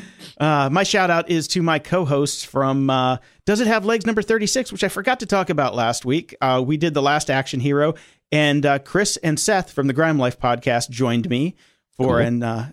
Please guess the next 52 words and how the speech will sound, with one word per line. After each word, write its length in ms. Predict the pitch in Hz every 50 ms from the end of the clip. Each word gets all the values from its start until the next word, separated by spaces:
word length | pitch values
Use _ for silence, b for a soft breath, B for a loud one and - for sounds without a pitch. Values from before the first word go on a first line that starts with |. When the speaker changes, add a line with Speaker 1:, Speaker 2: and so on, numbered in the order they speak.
| - -
Speaker 1:
for 220 | _ - 127 120
a 60 | 120
show. 680 | 113 - - - 160 143 127 123 123 127 165 208 208 190 190 190 - -
It's 140 | - 135 123
been 120 | 123 139 131
a 40 | 123
long 180 | 127 131 131 127
time 240 | - 139 131 135 139
since 180 | - 139 -
we 80 | 139 127
did 120 | 135 127 120
Does 160 | 131 127 120
It 80 | 127 120
Have 180 | 123 117 113
Legs? 400 | 120 120 117 123 156 196 196 - - b b b b b b b b
And, 380 | - 123 123 123 131 127 120
uh, 300 | 135 135 135 139 147 151 151 156 - -
hopefully 280 | - 143 165 165 180 175
we'll 80 | 165 165
be 100 | 156 175
doing 300 | 147 156 170 170 160 151
more 160 | 147 151 165 180
of 80 | 170
these 160 | 165 180 185 -
soon, 280 | - - 208 254 233
as 80 | - -
soon 160 | - 139 143
as, 180 | 139 135 131 135
uh, 260 | 135 135 131 139 139 131 b b b b b b b b -
M 100 | 147 147
X 160 | 156 151 151
V 180 | - 131 165 175
gets 160 | 151 165 160
his 120 | 165 143
house 340 | - - - 180 196 190 -
back 340 | - 117 - 117 104 110 -
in 80 | 120 110
order 300 | 107 110 113 131 151 156
and 80 | 135
we 80 | 127 127
have 100 | 131 127
a 40 | 123
T 180 | - - 160
V 260 | 135 - 104 - 240
<laughs> 80 | - -
where 120 | - 208 -
we 200 | - 190 - -
can 280 | - - 165 151 208 123
watch, 220 | 131 143 139 -
Speaker 2:
<laughs> 160 | 196 - -
Speaker 1:
watch 320 | - 127 131 139 135 - -
movies. 460 | 131 131 127 110 107 107 110 123 -